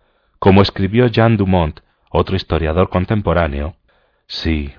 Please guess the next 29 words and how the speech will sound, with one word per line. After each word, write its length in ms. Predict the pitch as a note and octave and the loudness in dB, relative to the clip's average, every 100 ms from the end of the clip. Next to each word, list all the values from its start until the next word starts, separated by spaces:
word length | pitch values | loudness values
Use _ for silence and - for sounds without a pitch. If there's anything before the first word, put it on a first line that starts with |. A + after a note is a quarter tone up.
| - - | -12 -4
por 160 | D#2 | -2
desgracia, 720 | E2+ E2 G#2 A2+ - E2+ D#2+ | -2 0 2 2 0 -4 -4
España 640 | D#2+ - G#2 G2+ F2 D2+ - | -6 -2 2 2 2 -2 -8
y 100 | E2+ | -14
Portugal 640 | - G#2 - D2+ D#2+ D2 - - _ | -8 -8 -6 -6 -4 -6 -12 -20 _
se 160 | - F#2 | 0 2
hubiera 340 | G2 A2 A#2 | 4 2 2
pasado 420 | A2 - A2+ F#2+ | 0 0 0 0
a 40 | D#2+ | 0
la 100 | G#2+ | 0
Reforma, 640 | E2 - F#2+ E2+ D#2+ D#2 _ _ _ | -2 0 2 2 0 -4 _ _ _
se 160 | - A2+ | -2 2
hubiera 260 | G#2 A2+ A#2 | 4 6 4
vuelto 500 | A2+ A#2 - A2 G#2 | 6 4 4 0 2
puritana 640 | F#2 E2+ A#2 B2 E2+ D2+ _ - | -2 0 0 2 0 -2 _ 0
y 120 | G#2 | 2
hubiera 300 | G#2 A2+ C3 | 4 4 2
aplicado 460 | C3 A#2+ A#2+ A#2+ B2+ | 0 -2 2 2 4
los 240 | A2+ G2+ | 2 0
mismos 360 | G2+ - G#2 - | -2 0 -4 -4
principios 760 | F#2+ F#2+ F2 - F2+ F#2+ F2+ | -4 -2 -4 -6 -6 -4 -4
que 140 | - D2 | -6 -8
América 340 | C#2+ D2+ E2 | -6 -6 -4
del 200 | D#2 D#2 | -4 0
Norte. 480 | F#2 F#2+ - - - _ _ _ _ _ _ _ | 0 -2 -6 -18 -20 _ _ _ _ _ _ _
Lo 160 | - D#2 | -6 -4
dice 240 | F2+ - | -4 -4
la 100 | G#2+ | -2
Biblia, 480 | D#2 A2 F#2 C#2+ - | 0 -2 -4 -6 -8